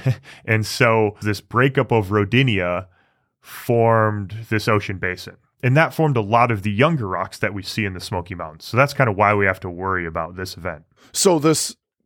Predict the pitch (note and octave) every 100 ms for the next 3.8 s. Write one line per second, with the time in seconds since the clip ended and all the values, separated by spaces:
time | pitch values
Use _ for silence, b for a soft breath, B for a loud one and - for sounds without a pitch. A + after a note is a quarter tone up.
0 | - - F#3+ F3+ E3 C#3+ C3+ D#3 B2+ D3
1 | A2+ G#2+ - - - D3+ C#3+ C#3 C#3+ C3+
2 | A2+ C3 G#2+ B2+ B2+ A#2+ C#3+ - C#3 A2+
3 | A2+ A#2+ B2+ G#2 F#2+ A2 - -